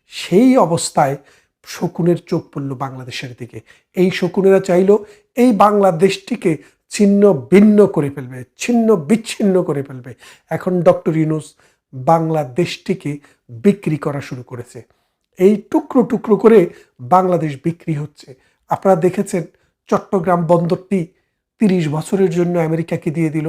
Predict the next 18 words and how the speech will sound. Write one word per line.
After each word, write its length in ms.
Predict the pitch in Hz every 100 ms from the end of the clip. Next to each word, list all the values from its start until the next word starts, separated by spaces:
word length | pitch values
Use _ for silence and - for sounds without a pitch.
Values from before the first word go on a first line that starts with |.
| 175
ডিপি 320 | 147 - 151
ওয়ার্ল্ডকে। 480 | 156 151 160 - 170 _ _ _ - _ _
তারপর 460 | 190 196 - 185 185 - _ _ _ -
ডেনিস 420 | 131 180 214 214
কোম্পানিকে 580 | - 220 208 180 170 180 180 _ _ _ 165
আরেকটি 360 | 214 208 - 214 214
টার্মিনালের 520 | 190 180 185 180 185 185
অনুমোদন 340 | 175 170 170 160
ছিল, 120 | 165 165 170 - - _ 131
যেটি 200 | 170 180 190
দেওয়া 160 | 185 170
হলো 140 | 180 170 -
চল্লিশ 320 | 196 180 165 139
বছরের 340 | 156 - 160 139 143
জন্য। 200 | 127 117 - _ _ _ _ -
তারপর 380 | 190 190 202 202 202 _ _ 151 143
ডাবল 240 | 180 202 190
মোরিং 240 | 185 185